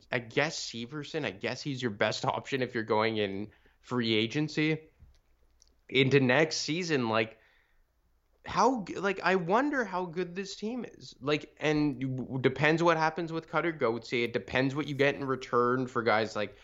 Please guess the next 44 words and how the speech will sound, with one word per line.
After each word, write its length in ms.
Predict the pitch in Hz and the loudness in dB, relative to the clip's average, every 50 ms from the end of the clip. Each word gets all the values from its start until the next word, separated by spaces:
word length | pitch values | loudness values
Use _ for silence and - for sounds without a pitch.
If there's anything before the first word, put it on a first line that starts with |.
| - - - - | -20 -10 -4 -2
if 160 | 120 113 117 | -2 0 0
you 100 | 127 127 | 0 2
move 380 | 120 123 131 131 123 117 117 - | 2 4 2 2 2 0 -4 -2
Provorov 580 | - 127 123 120 113 120 123 120 117 117 117 | 2 2 2 4 4 2 4 4 4 4 2
or 60 | 113 | 0
if 120 | 107 - - | -4 -4 -6
you 80 | 120 | -6
move 220 | 117 117 120 120 120 | -4 -4 -2 -2 -2
a 80 | 123 | -4
Kevin 280 | 120 - 123 117 120 113 | -2 0 0 0 2 0
Hayes. 300 | 113 104 113 113 110 - | -2 -2 -4 -4 -6 -8
It 100 | 117 110 | -10 -10
depends 460 | 120 - - - - 147 147 156 147 | -10 -12 -8 -2 0 0 0 0 -2
who 80 | 156 156 | -6 -8
you 160 | 156 156 151 | -8 -8 -8
draft 500 | 131 117 117 135 131 139 156 160 - - | -8 -4 0 2 4 4 4 2 0 -4
this 220 | 143 120 - - - | -8 -8 -8 -8 -10
year. 340 | 107 98 92 95 113 - - - _ _ _ _ - | -8 -6 -6 -6 -8 -8 -12 -18 _ _ _ _ -6
Because 300 | 170 170 220 202 185 165 | 0 4 4 4 4 4
maybe 280 | 175 185 202 226 240 233 | 0 -2 -2 -2 -4 -6
if 120 | 233 - | -6 -6
you 220 | 220 226 220 208 | -8 -8 -8 -4
end 260 | - 160 175 180 175 180 | -2 -2 -2 -2 -4 -8
up 140 | 165 160 | -12 -10
drafting 800 | 135 - 151 156 156 165 180 202 196 - - 214 196 185 165 143 | -6 0 2 2 4 4 2 0 -2 -4 -4 -2 -2 0 0 0
in, 260 | 127 127 123 117 117 110 | 0 0 0 0 -2 0
like, 300 | 107 110 107 - - - - _ _ _ _ _ _ _ _ _ - | 0 0 0 -2 -6 -14 -20 _ _ _ _ _ _ _ _ _ -10
you 220 | 123 135 139 139 131 | -8 -4 -4 -4 -4
dr-, 160 | 120 135 147 | -2 2 2
end 140 | 165 170 180 | 4 4 4
up 100 | 156 135 | 4 4
drafting, 320 | 147 147 156 156 196 175 | 2 2 2 2 0 0
like, 120 | 170 139 | 0 0
a 40 | 131 | -2
Brandon 480 | 113 104 117 117 110 107 101 101 101 101 | -2 -2 0 0 0 0 -2 -4 -6 -8
Yeager, 360 | 95 87 85 - - 78 90 | -6 -8 -8 -8 -8 -6 -2
maybe 240 | 113 135 156 170 180 | 0 0 2 0 0
he's 220 | - 190 180 156 | -4 -2 -2 0
on 280 | 170 151 165 196 220 214 | 2 4 4 4 4 4
your 120 | 175 147 | 2 4
roster 400 | 120 117 104 104 107 - - 117 | 4 4 4 4 4 2 -2 -4
in 80 | 110 104 | -4 -4
twenty-four, 520 | - - 117 117 110 107 - 113 107 98 | -2 -2 -2 -2 -2 -4 -4 -2 -2 -2
twenty-five. 680 | - - 95 95 95 90 - - - - - - - - | -4 -6 -6 -8 -6 -6 -6 -6 -6 -4 -6 -6 -8 -10